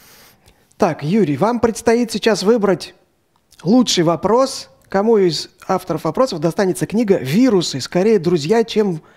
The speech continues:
враги. Издательство «Альпина Нонфикшн». Может, вы выделили какой-то вопрос из прозвучавших?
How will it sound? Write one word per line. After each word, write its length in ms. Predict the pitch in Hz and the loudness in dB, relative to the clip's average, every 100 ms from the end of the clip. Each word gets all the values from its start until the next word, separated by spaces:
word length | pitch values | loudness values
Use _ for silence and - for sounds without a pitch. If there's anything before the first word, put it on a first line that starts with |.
| - _ - | -20 _ -4
враги. 640 | 175 226 202 220 127 - | 0 0 2 2 2 -4
Издательство 460 | 143 143 180 - 180 | -8 -4 -4 -4 -2
«Альпина 500 | 185 170 185 190 190 | -2 -2 -2 0 0
Нонфикшн». 880 | 170 170 156 247 233 - - 117 113 _ - - - - - | 0 -2 -2 -4 -2 -2 -4 -8 -12 _ -20 -20 -20 -20 -2
Может, 220 | 180 - | -2 0
вы 100 | 185 | 0
выделили 420 | 226 226 202 175 | 2 2 2 2
какой-то 400 | 175 156 170 156 | 0 -2 0 0
вопрос 480 | 143 143 226 262 - | -2 0 0 0 -2
из 140 | 143 | -8
прозвучавших? 800 | - 160 151 170 170 127 - - | -4 -4 -4 -4 -2 -4 -8 -16